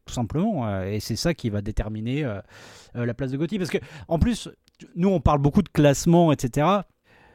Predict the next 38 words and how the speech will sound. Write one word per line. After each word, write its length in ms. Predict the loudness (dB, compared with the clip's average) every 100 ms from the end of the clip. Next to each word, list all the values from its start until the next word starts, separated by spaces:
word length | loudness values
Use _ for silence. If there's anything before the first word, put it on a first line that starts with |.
| _ -8
Si 260 | -2 2
on 600 | 4 4 4 4 2 4 4
évacue 420 | 4 2 0 2
le 100 | 4
côté 300 | 2 0 0
top 280 | 2 2 4
ten 300 | 6 6 4
ou 240 | 2 0
j'en, 220 | -2 -4 -2
ou 140 | -2
j'en 140 | -2
sais 120 | -2 -4
rien, 280 | -2 -2 0
euh, 360 | 2 2 2
gothi, 520 | 2 2 2 -2 -4 -4
euh, 300 | -6 -8 -10
ça 200 | -8 -8
peut, 380 | -4 -2 -2 -4 _ -20 -8
en 40 | -4
fait, 100 | 0
ça 120 | 0
dépasse 460 | 0 0 -2 -2 0
tout 140 | 4
le 140 | 6 6
reste, 360 | 4 0 -4
ça 140 | -2 0
dépasse 320 | 2 0 2
le, 140 | 0 2
le, 240 | 2 4
le 140 | 4 2
barème, 360 | 2 4 2
en 80 | 2
fait. 300 | 0 -4 -8 -18 -20 -20 -20 -10 -2
Euh, 340 | 0 2 0
c'est 120 | 0
pour 120 | 0 2
ça, 180 | 2
et 380 | 2 2 2 0